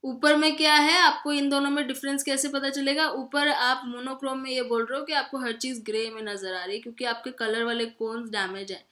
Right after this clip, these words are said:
और dichromatic में भी same kind of problem है, एक कोई एक कोन आपका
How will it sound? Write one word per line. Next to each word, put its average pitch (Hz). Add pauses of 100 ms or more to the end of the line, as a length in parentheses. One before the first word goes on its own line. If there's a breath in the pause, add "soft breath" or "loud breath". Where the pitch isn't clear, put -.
(720 soft breath)
और 247 (300)
dichromatic 285
में 294
भी 302
same 277
kind 269
of 277
problem 262
है, 330
एक 269
कोई 294
एक 269
कोन 269
आपका 262